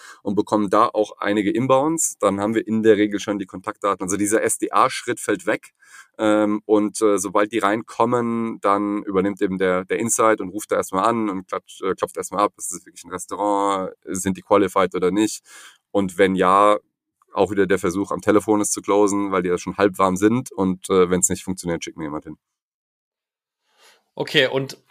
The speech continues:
Speaker 2: sag ich mal, außer die von dir genannten Kanäle gibt's noch weitere, die in, in diesem hochfragmentierten Markt irgendwie spannend sind? Also ich hatte letzte Woche den,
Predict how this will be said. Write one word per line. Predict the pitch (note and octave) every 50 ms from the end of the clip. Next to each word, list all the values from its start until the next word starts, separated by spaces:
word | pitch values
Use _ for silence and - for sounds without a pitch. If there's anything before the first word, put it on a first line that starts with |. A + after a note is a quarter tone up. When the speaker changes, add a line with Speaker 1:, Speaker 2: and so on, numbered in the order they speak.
| _ _
Speaker 2:
sag | - C3 C#3
ich | C3+ C3+
mal, | D3+ C#3
außer | - A2+ A#2+ D3+ D#3+ - F#3 E3
die | C3+ D3 D#3 D3+ D3+
von | - - C#3 B2+
dir | B2+ D3+ D#3
genannten | D3 D3 D3+ D3+ D#3 E3+
Kanäle | - C#3+ C#3 C#3+ D3 C#3
gibt's | C3 C#3+ - - -
noch | D3 C#3+ C#3 - - - _ _ _
weitere, | A#2 G#2 G#2 A2 G#2 B2+ C#3+ F3 D3 D3 C#3+
die | C3 C3+ D3 C#3+ C#3
in, | - C3 C3+ C3+ C3 C3
in | C3+ C3+ B2
diesem | B2+ B2 B2 B2 -
hochfragmentierten | - - D#3+ D#3+ - - D3+ C3+ - C3+ B2+ - - D3 D3 C#3+ C3+
Markt | B2 A#2 A2+ A#2+ C#3 - - -
irgendwie | C#3+ B2+ B2 A#2 B2 A#2
spannend | - - - - A2+ C#3+ F3+ F#3+
sind? | E3 F#3 G3 G#3 - A2+
Also | A#2 A#2 B2 B2 A2+ - - -
ich | - - -
hatte | - - C3 B2 B2 A#2+
letzte | A#2 A#2+ B2 - - B2
Woche | A#2+ A#2+ B2+ A#2+
den, | A2 A#2 A2+ A#2 A#2 - -